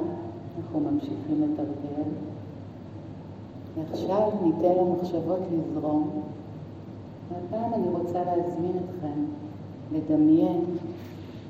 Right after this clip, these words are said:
שאתם יושבים על שפת הנחל, מתבוננים בזרימה של הנחל. והמחשבות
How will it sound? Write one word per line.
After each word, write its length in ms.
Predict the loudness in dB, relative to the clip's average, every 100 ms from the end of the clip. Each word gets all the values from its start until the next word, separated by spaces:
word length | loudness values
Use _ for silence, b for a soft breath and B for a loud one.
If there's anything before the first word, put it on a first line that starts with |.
| -14 -12 -12 -12 -12 -12 -8
שאתם 280 | -6 -2 -2 0
יושבים 460 | -2 -2 -2 0 2
על 60 | 0
שפת 400 | -2 -2 0 2
הנחל, 580 | 4 4 2 -2 -4 -4 -6 -8 -10 -10 -10 -12 -12 -12 -12 -12 -12 -12 -12 -12 -12 -12 -12 -12 -12 -12 -10 -2
מתבוננים 920 | -2 2 6 8 10 10 8 6 2
בזרימה 600 | 0 0 2 4 6 6 4
של 240 | 2 2
הנחל. 640 | 4 4 2 -2 -4 -6 -6 -8 -10 -12 -12 -12 -12 -12 -12 -12 -12 -12 -12 -12 -12 -12 -10 -10 -12 -12 -12 -12 -12 -10 -4
והמחשבות 840 | 0 0 0 -2 -4 0 2